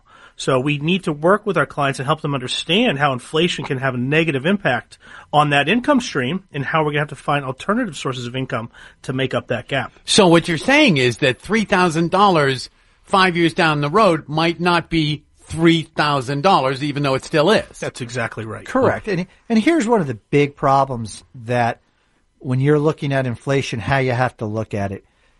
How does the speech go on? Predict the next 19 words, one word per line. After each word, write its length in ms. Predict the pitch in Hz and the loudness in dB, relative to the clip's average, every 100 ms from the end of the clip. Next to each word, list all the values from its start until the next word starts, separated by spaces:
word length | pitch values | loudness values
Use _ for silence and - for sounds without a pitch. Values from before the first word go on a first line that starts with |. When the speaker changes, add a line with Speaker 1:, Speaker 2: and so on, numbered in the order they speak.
| _ _ _ _ _ - | _ _ _ _ _ -12
Speaker 3:
Sean 320 | - 240 214 | 0 4 4
hit 180 | 165 143 | 4 2
on 180 | 113 90 | 0 -4
it, 100 | - _ _ - | -12 _ _ -12
you 120 | 131 | -6
know, 180 | 113 107 - | -6 -6 -10
consumer 480 | 123 - 156 143 | -8 0 2 2
goods. 440 | 117 110 87 - - | 0 -4 -6 -10 2
Speaker 2:
Mm-hmm. 360 | 120 117 156 175 - - | 4 6 4 2 -2 -8
Speaker 3:
Okay? 340 | - 135 147 _ _ _ _ _ _ - 127 | 0 0 0 _ _ _ _ _ _ -14 2
That's 400 | 156 196 - - _ _ _ | 4 4 2 -16 _ _ _
you, 420 | 120 127 151 160 - _ _ _ _ _ _ _ _ _ _ _ | -4 0 2 0 -6 _ _ _ _ _ _ _ _ _ _ _
Sean, 500 | - 147 139 139 151 _ - | 0 4 4 2 -2 _ 0
Speaker 2:
Yeah. 180 | 104 | 2
Speaker 3:
the 60 | 120 | 2
three 180 | 190 175 | 4 2
of 100 | 123 | 2
us. 200 | 127 - | -4 0
Speaker 2:
Right. 260 | 92 98 | 2 2